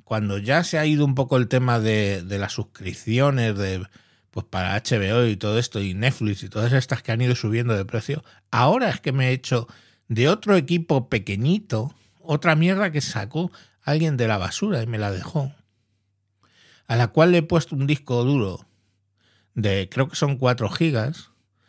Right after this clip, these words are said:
y ahí he montado un servidor de Plex. Y cuando bajo algo con torrent,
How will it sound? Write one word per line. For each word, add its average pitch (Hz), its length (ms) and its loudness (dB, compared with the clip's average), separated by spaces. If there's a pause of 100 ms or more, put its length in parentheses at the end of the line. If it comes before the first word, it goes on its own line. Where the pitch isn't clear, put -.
(260)
y 123 100 0
ahí 139 220 4
he 180 60 4
montado 151 640 2
un 135 220 2
servidor 131 600 0
de 113 120 2
Plex. - 580 -4 (580)
Y 113 80 -8
cuando 113 320 2
bajo 151 280 4
algo 160 280 2
con 113 220 2
torrent, 123 420 2